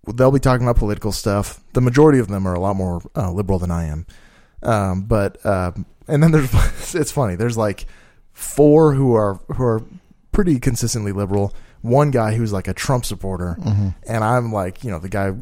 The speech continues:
Speaker 1: getting torn by, <laughs> apart by the two horses.
Speaker 2: <laughs>
Speaker 1: Uh, but that's the thing is, it's like when talking po-, politics,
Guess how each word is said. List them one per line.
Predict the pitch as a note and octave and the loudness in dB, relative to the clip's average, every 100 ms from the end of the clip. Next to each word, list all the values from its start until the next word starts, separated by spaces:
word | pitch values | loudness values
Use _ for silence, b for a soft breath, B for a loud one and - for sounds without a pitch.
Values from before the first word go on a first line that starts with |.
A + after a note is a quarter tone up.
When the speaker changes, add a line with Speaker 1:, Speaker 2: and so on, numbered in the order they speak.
| - | -6
Speaker 1:
getting | C#3+ A#2 D3+ | 0 2 4
torn | C3+ B2+ | 4 4
by, | A2 | 2
<laughs> | A2+ | 0
apart | D#3 - A#2 | 2 2 2
by | A2 | 2
the | F3 | 0
two | A2 | 0
horses. | G2+ G#2 - E2+ - | 0 -2 -2 -6 -6
Speaker 2:
<laughs> | - - - B B - | -8 -6 -10 B B -2
Speaker 1:
Uh, | C3 A#2 A2 - | 2 4 4 0
but | D3 D3 | 2 4
that's | D3+ | 6
the | D#3 | 4
thing | - A#3+ B2 | 0 0 0
is, | G2+ | -2
it's | A2+ | -2
like | B2+ A#2+ | -2 0
when | C3 | 0
talking | C3+ C#3+ A#2+ G#2+ | 2 2 0 0
po-, | - - | -2 -2
politics, | - C#3+ A3 G#3 - D#2+ G2 - - | -4 2 2 2 0 -6 -6 -6 -8